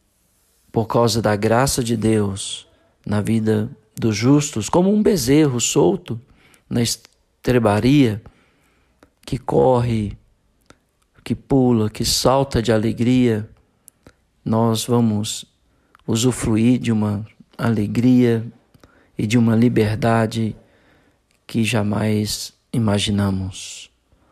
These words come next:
E ele fala que os justos também serão vitoriosos sobre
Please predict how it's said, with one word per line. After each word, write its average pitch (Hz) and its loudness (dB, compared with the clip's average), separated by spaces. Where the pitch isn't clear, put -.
E 117 2
ele 120 4
fala 113 2
que 107 -4
os 123 0
justos 113 -2
também 110 0
serão 110 -2
vitoriosos 110 0
sobre 107 -2